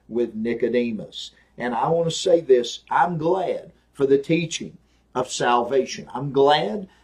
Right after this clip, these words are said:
that Jesus said you must be born again. And as I think of that this morning, I,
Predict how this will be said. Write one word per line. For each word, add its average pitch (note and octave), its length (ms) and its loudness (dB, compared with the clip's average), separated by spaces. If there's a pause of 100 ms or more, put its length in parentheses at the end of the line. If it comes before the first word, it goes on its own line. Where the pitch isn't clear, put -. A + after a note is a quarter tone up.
that G3+ 280 -2
Jesus C#3 580 -4
said D#3+ 400 2
you C3+ 160 0
must D3+ 680 -2
be C3 160 0
born C3 380 -2
again. D#3+ 440 -4 (420)
And D#3 140 -2
as C#3+ 200 -2
I B2+ 140 0
think G3 300 2
of - 140 -4
that G2+ 300 -8
this A#2+ 240 -8
morning, C#3+ 400 -4
I, A#2 160 -4